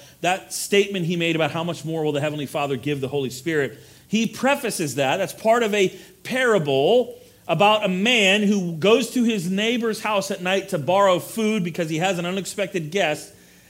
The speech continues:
And the only way he got what he wanted was by repeatedly banging on his door and bothering him. Listen to this. "I tell you, though he will not get up and give him anything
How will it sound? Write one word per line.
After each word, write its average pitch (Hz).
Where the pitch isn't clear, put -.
And 196
the 208
only 262
way 254
he 226
got 214
what 226
he 208
wanted 190
was 165
by 196
repeatedly 170
banging 214
on 214
his 185
door 151
and 151
bothering 170
him. 110
Listen 185
to 143
this. 110
"I 220
tell 277
you, 123
though 214
he 277
will 269
not 262
get 247
up 254
and 202
give 262
him 202
anything 143